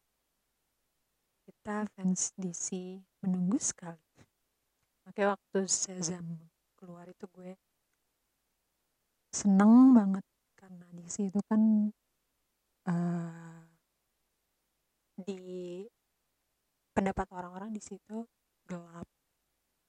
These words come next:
serius, em, apa ya, kayaknya humornya tuh nggak ada gitu. Nah, pas Shazam keluar, it's a fresh, eh, it's a new and fresh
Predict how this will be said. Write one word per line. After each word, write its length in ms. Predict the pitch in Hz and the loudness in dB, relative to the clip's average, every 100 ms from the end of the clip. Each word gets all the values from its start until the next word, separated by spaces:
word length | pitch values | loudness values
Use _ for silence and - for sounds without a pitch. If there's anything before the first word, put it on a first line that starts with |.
| _ | _
serius, 760 | - 220 185 185 170 - - - - _ _ _ _ _ _ _ _ _ 175 | -10 -8 -6 -6 -4 0 0 0 -6 _ _ _ _ _ _ _ _ _ -20
em, 560 | 175 170 170 165 170 - 175 _ _ _ _ _ | -20 -20 _ -20 -20 -20 _ _ _ _ _ _
apa 160 | - 240 226 | -6 -6 -6
ya, 100 | 185 _ _ _ _ _ _ _ | -10 _ _ _ _ _ _ _
kayaknya 340 | 208 196 240 233 | -14 -6 -2 0
humornya 420 | 202 196 202 220 - | 0 0 -4 -8 -18
tuh 100 | - | -8
nggak 180 | 208 147 185 | -4 -4 -4
ada 180 | 185 214 185 | -6 -10 -14
gitu. 220 | _ _ _ _ _ _ _ _ _ _ _ 180 | _ _ _ _ _ _ _ _ _ _ _ -16
Nah, 40 | - | -12
pas 160 | 175 | -6
Shazam 560 | - - 202 190 208 247 _ | 0 2 2 2 2 -2 _
keluar, 320 | 220 214 214 _ _ _ _ - | -12 -10 -14 _ _ _ _ -10
it's 400 | 262 - - 180 | -6 -4 -6 -8
a 80 | - _ _ _ | -12 _ _ _
fresh, 560 | - 233 254 - - - _ _ _ _ _ _ _ _ _ _ _ _ _ _ | -12 -10 -8 -10 -12 -16 _ _ _ _ _ _ _ _ _ _ _ _ _ _
eh, 320 | 175 175 196 226 | -20 _ -8 -6
it's 160 | - | -4
a 80 | 208 | -6
new 320 | 180 190 254 | -6 -2 -2
and 160 | 214 175 | -4 -10
fresh 400 | - - - | -20 -16 -16